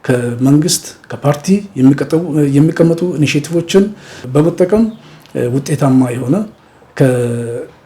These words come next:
ከምግብ ፍጆታ ባለፈ ለገበያ ለማቅረብ ከመቼውም ጊዜ በላይ እየሰራ ያለበት ሁኔታ እጅግ ተስፋ የሚሰጥ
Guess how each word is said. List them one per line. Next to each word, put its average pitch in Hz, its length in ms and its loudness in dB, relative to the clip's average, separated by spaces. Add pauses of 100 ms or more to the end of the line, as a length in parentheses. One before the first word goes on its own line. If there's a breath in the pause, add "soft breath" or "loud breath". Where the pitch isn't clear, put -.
(520)
ከምግብ 135 1200 0
ፍጆታ 131 380 -2 (260)
ባለፈ 180 460 2 (580 loud breath)
ለገበያ 123 520 0 (200)
ለማቅረብ 135 440 0 (760 soft breath)
ከመቼውም 127 680 -4
ጊዜ 127 260 -6
በላይ 143 260 -2 (1000 loud breath)
እየሰራ 139 380 2
ያለበት 120 440 -6 (160)
ሁኔታ 143 300 0 (320)
እጅግ 120 240 -10
ተስፋ - 220 -6 (320)
የሚሰጥ 120 400 -2